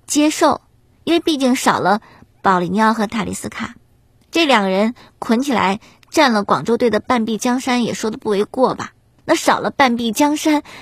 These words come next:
你肯定你这个整体的发挥啊，场上表现是有很大的缺陷的。就首轮拿一分儿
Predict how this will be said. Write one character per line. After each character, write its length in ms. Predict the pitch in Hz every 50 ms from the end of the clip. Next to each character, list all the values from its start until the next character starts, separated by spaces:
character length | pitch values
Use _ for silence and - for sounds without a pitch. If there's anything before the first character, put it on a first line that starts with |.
| - - _ _ _ _ _ _ _ _ _
你 160 | - - - 294
肯 300 | - - 302 233 208 226
定 140 | 311 381 494 311
你 100 | 262 226
这 160 | 208 233 220
个 100 | 202 220
整 280 | 202 - 220 196 226 254
体 180 | - 226 196
的 280 | - 170 175 180 - - _ _ _ _ _ _ _ _ _ _ _ -
发 240 | - 240 226 233
挥 260 | 240 - 233 220 220 220
啊， 160 | 196 190 190 190
场 200 | - 220 180 226
上 140 | 220 208
表 180 | 202 214 - -
现 300 | 190 220 190 175 180 - - - - - _ _ -
是 160 | - - 247
有 100 | 208 208
很 200 | - 240 - -
大 180 | - 190 185 175
的 100 | 175 175
缺 280 | - - - 208 208
陷 320 | 214 - 214 196 175 - -
的。 100 | - - _ _ _ _ _ _ _ _ _ _ _ _ -
就 140 | - 339 349
首 160 | - 262 208
轮 160 | 196 214 233
拿 160 | 226 208 240 302
一 120 | 302 302
分 200 | - - 339 330
儿 140 | 330 349